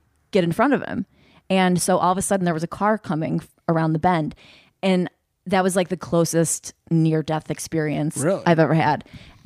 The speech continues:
Speaker 1: I, I was probably going, like, seventy or something straight at this oncoming car. And it was, like, around a bend. I don't know if I was super visible to them, but even if I was, they might not put together I'm in their lane. Like, it might not be visually clear to them.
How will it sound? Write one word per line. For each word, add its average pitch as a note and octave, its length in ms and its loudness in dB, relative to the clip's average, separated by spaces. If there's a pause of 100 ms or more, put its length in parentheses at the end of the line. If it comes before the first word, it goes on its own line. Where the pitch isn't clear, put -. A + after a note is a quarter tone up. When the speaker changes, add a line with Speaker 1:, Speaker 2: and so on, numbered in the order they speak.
(100)
Speaker 1:
I, - 200 0 (240)
I F#3+ 120 2
was F#3 120 2
probably F#3+ 420 -2
going, D#3+ 280 -2
like, D#3+ 160 -4
seventy D3+ 520 -4
or D#3 60 -2
something A#2 520 -2
straight - 580 -2 (340)
at F3+ 120 0
this D#3+ 220 0
oncoming D#3+ 480 0
car. F#3 480 -6 (480)
And E3+ 340 2
it F3 40 2
was, F3 100 0
like, G3+ 160 0
around F3 260 2
a E3 40 2
bend. D#3 240 -2
I F#3+ 80 -2
don't C#4 100 2
know E4+ 60 0
if - 80 -6
I F3+ 120 2
was F#3 140 0
super F#3 200 0
visible E3 380 -2
to D#3+ 80 -4
them, D#3+ 480 -2 (340)
but - 180 -4 (120)
even A#3 220 2
if A3+ 80 -2
I F#3 80 4
was, G3+ 300 0
they F#3 120 -4
might F#3+ 220 0
not F3 260 0 (640)
put G3+ 160 -2
together F3 380 0
I'm E3+ 200 2
in D#3 100 4
their D3+ 160 0
lane. D#3 340 -4
Like, D#3 120 -2
it F3+ 80 -2
might F3 200 0
not E3 180 0
be D#3+ 120 -2
visually D3+ 340 -2
clear D#3 320 -6
to F#3+ 100 -4
them. G#3+ 380 -2